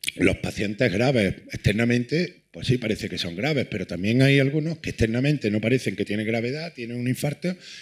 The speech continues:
y el problema es interno, pero pueden, eh, morir, por eso se ingresan en la uci. El objetivo es devolverlos a la vida.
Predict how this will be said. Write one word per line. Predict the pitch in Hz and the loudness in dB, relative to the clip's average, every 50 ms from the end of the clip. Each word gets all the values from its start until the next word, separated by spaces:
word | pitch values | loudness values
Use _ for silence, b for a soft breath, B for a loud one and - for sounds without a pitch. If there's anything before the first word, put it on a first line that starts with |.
| B B | B B
y | 101 | -4
el | 98 95 | -4 -4
problema | - 95 98 95 92 107 110 131 147 139 | -2 0 0 2 2 2 2 2 0 0
es | 135 127 | 0 0
interno, | 107 - 117 110 120 147 160 - | 0 2 0 0 2 0 -2 0
pero | 127 131 139 170 190 - - b b b b b b b b b _ | 0 2 2 2 2 0 -6 b b b b b b b b b _
pueden, | - 117 127 131 156 170 170 175 - - - - | -2 0 2 2 2 0 0 -2 -6 -10 -8 -6
eh, | 107 101 95 90 90 92 87 64 | -4 -2 -2 -2 -2 -4 -6 -4
morir, | 95 110 131 196 220 175 - | 0 4 6 6 6 4 2
por | - 107 104 | 0 2 4
eso | - 160 151 | 6 6 6
se | - 139 | 6 6
ingresan | 110 - 107 110 107 107 107 92 85 | 6 6 4 2 2 0 -4 -8 -10
en | 82 85 | -14 -14
la | 82 82 | -10 -8
uci. | 80 80 - - - - - - - _ _ _ _ _ _ _ _ _ - - - | -8 -8 -6 -2 -2 -2 -2 -2 -6 _ _ _ _ _ _ _ _ _ -6 0 2
El | 98 104 | 4 4
objetivo | 107 87 101 110 - 170 196 170 135 113 | 6 4 4 2 4 6 6 8 8 6
es | 104 | 6
devolverlos | 104 123 110 110 107 101 107 107 101 101 95 92 | 6 4 6 6 6 4 4 2 2 2 2 2
a | 90 | 2
la | 85 82 | 2 4
vida. | 87 92 95 90 76 73 | 6 6 6 4 2 -2